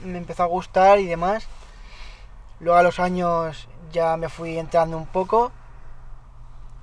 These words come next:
Y mis primos fueron ahí metiéndose más en el tema,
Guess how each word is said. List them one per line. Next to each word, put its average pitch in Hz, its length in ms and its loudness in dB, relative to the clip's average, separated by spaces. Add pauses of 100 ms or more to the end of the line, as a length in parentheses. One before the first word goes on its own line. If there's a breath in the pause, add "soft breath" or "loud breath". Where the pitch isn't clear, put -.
(680 soft breath)
Y 190 100 -8
mis 170 120 -6
primos 190 500 6
fueron 180 360 0
ahí 175 340 0
metiéndose 170 600 -4
más 170 240 -2
en 170 60 -6
el 151 160 -8
tema, 175 680 2